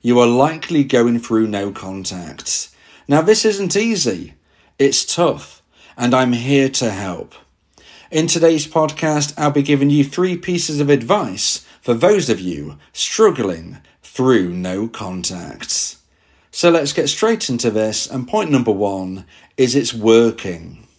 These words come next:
Now, before I explain point number one, please give this YouTube video a like if you're going through no contact. It would be great to see the percentage of listeners using the no contact rule right now, so if you are,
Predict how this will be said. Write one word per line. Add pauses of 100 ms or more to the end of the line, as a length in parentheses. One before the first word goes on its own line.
(540)
Now,
before
I
explain
point
number
one, (180)
please
give
this
YouTube
video
a
like
if
you're
going
through
no
contact. (480)
It
would
be
great
to
see
the
percentage
of
listeners (220)
using
the
no
contact
rule
right
now, (180)
so
if
you
are,